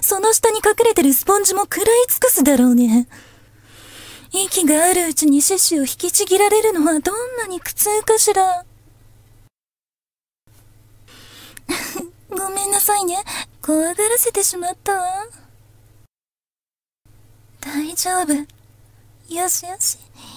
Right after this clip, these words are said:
よしよし。うん。はあ、恐怖で流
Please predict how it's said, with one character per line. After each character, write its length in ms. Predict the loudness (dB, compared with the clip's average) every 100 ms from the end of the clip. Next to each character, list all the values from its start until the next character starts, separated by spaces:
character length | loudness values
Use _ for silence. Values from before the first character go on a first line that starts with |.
| -20 -20 _ -12
よ 80 | -4
し 200 | -4 -4
よ 140 | -4
し。 200 | -2 -4 -6 _ _ _ _ _ _ _ _ _ _ -20 _ _ -10 -8 -8 -14 -20 _ _ _ _ _ _ _ _ _ _ _ _
う 60 | -14
ん。 220 | -12 -14 -16 _ -20 -20 -20 -20 -20 -20 -20 -10
は 400 | -8 -6 -8 -14
あ、 20 | -20 -20 _ _ _ -12
恐 200 | -8 -6
怖 220 | -6 -6 -4
で 140 | 0
流 120 | 0